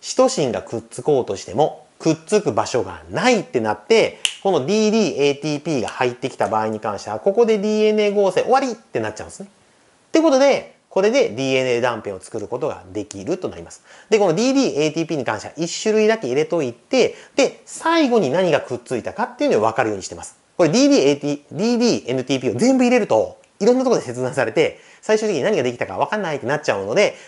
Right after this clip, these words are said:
どうかというと、ここなんですね。四種類のGデオキシリボンヌクレオチド三リン酸のうち、一種類だけを入れとく。で、一種類だけ入れとくと、どうかというと、一種類だけ入れとくと、最後に何がくっついて切断されたかってことが分かるんですね。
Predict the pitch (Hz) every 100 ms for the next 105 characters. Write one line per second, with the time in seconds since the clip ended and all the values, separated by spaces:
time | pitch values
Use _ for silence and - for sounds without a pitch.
0 | - 220 214 185 180 180 240 139 - 135
1 | 143 123 - 160 160 - _ 160 185 190
2 | 214 175 165 170 143 143 110 123 123 -
3 | 123 110 104 110 151 156 143 127 190 196
4 | 208 208 214 170 - 165 165 160 156 160
5 | 262 131 - - _ - 214 214 - -
6 | 254 247 254 247 233 175 202 214 190 208
7 | 160 113 110 95 - - - - 202 -
8 | 233 247 254 190 196 226 208 - 233 139
9 | 156 135 117 98 - 196 123 - _ 147
10 | - 170 175 151 135 143 - 220 - -
11 | - 233 214 180 160 214 233 220 220 214
12 | 208 - 233 214 277 - - 113 117 104
13 | 101 104 95 90 - 285 - _ 180 185
14 | 110 95 107 92 196 214